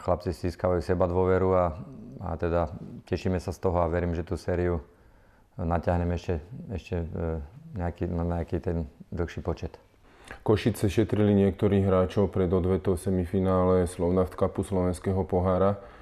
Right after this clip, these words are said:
Speaker 2: ale zrejme, e, tento moment, keď, e, tréner sa dozvie pred, e, zápasom krátko, že nenastúpia možno niektoré kľúčové osoby v tom tíme supera, aj to tak trošku zamotá hlavu na poslednú chvíľu.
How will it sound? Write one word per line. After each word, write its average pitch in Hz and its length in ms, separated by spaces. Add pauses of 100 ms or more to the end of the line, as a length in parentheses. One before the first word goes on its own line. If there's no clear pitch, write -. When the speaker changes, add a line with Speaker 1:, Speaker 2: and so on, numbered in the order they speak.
(260)
Speaker 2:
ale 92 240
zrejme, 98 480 (220)
e, - 20 (720)
tento 95 320
moment, 95 400
keď, 90 320
e, 98 80 (160)
tréner 95 320
sa 85 160
dozvie 92 480
pred, 92 320
e, 90 320
zápasom 92 560
krátko, 92 480
že 90 400
nenastúpia 90 1120
možno 92 320
niektoré 95 320
kľúčové 92 800 (320)
osoby 90 480
v - 60
tom 95 180
tíme 92 240
supera, 92 640
aj 98 140
to - 20
tak 98 160
trošku 95 320
zamotá 95 400
hlavu 80 320
na 80 80
poslednú 78 480
chvíľu. 78 320